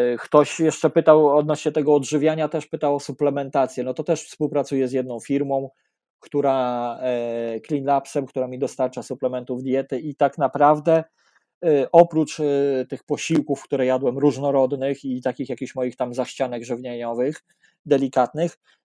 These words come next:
była cały czas suplementacja, e, którą mi rozpisała Natalia, czyli, e, tam chyba cztery czy pięć, e, razy na dobę brałem jakieś, e, magnezy, potasy, żelazo,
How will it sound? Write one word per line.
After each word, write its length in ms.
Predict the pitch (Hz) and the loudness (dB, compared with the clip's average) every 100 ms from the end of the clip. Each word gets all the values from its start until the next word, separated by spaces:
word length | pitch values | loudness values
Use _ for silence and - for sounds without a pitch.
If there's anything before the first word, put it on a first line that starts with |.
| - | 2
była 280 | 143 156 151 | 6 6 4
cały 340 | - 185 180 | 4 4 4
czas 280 | - 151 151 - | 0 -2 -2 -10
suplementacja, 1080 | - 131 135 127 127 123 - 135 120 120 110 143 | -12 -4 -4 -4 -2 -2 -2 -2 -2 -2 -6 -10
e, 200 | 123 113 | -12 -10
którą 260 | - 131 | -4 -2
mi 180 | 127 127 | -2 -2
rozpisała 580 | 123 - 123 127 123 123 | -2 -4 -6 -2 0 0
Natalia, 480 | 117 127 147 147 135 | -2 2 2 2 -2
czyli, 540 | - 120 123 120 120 _ _ - - - | -4 -6 -6 -10 -14 _ _ -18 -18 -2
e, 800 | 139 123 120 120 117 117 117 113 | 2 4 4 2 2 2 2 0
tam 200 | 107 110 | -2 -6
chyba 200 | 104 120 | -6 -8
cztery 540 | 110 - 135 127 123 123 _ _ | -8 -2 0 2 0 -4 _ _
czy 140 | - 123 | -14 -6
pięć, 340 | 131 123 - | -6 -6 -8
e, 360 | 127 131 120 117 | -6 -2 -2 0
razy 280 | 127 123 | -2 -4
na 120 | 117 117 | -6 -2
dobę 880 | 135 131 127 117 117 107 107 107 123 | -2 0 0 2 0 -2 -4 -6 -8
brałem 480 | 123 120 123 120 117 | -4 0 0 -2 -6
jakieś, 500 | 104 110 - - 123 | -10 -12 -14 -12 -10
e, 280 | 117 117 113 | -8 -10 -6
magnezy, 640 | 117 131 135 135 127 131 | -4 -4 -2 -2 -2 -4
potasy, 680 | 113 117 127 127 123 - 120 | -4 -2 0 0 -2 -6 -6
żelazo, 1160 | 117 120 123 127 117 131 120 117 117 107 104 | -4 -2 0 -2 -2 -4 -2 -2 -2 -2 -2